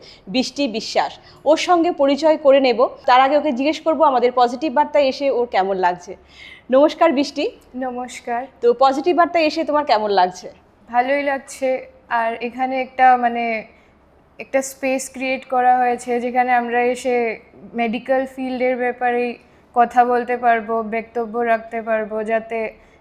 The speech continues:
Speaker 2: কামিং ফিউচার জেনারেশন যারা, ওরাও দেখবে আর আরও মোটিভেট হবে।
Speaker 1: ঠিক, একদম ঠিক কথা বলেছো বৃষ্টি তুমি। তো এরপরে জেনে নেবো তোমার যে কলেজে তুমি পড়ো, শান্তিনিকেতন মেডিকেল কলেজে,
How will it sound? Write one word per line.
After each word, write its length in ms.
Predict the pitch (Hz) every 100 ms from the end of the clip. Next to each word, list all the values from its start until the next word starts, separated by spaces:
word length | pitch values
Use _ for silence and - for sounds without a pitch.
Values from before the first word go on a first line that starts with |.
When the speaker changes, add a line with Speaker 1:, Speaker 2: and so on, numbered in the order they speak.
| _
Speaker 2:
কামিং 380 | 254 240 254 262
ফিউচার 640 | 240 269 247 254 254 247 220
জেনারেশন 640 | 247 240 240 233 254 254
যারা, 400 | 240 220 220 220
ওরাও 440 | 214 233 240 240 226 - 208
দেখবে 440 | 214 214 202 240 233
আর 220 | 226 226 - -
আরও 220 | 226 240
মোটিভেট 640 | 240 233 247 247 233 233
হবে। 260 | 226 208 214 - _
Speaker 1:
ঠিক, 180 | 233 190
একদম 400 | - 190 190 220
ঠিক 180 | 226 226 -
কথা 200 | 202 208
বলেছো 320 | 190 196 220
বৃষ্টি 280 | 208 - 214
তুমি। 220 | 214 320 - - - -
তো 200 | 254 254
এরপরে 440 | 277 302 320 320
জেনে 220 | 247 285 285
নেবো 200 | 277 294
তোমার 360 | 285 269 269
যে 140 | 233 269
কলেজে 420 | 233 226 233 262
তুমি 200 | 254 262
পড়ো, 260 | 208 185
শান্তিনিকেতন 600 | 190 240 226 226 226 226
মেডিকেল 360 | 220 202 196 208
কলেজে, 360 | 208 190 185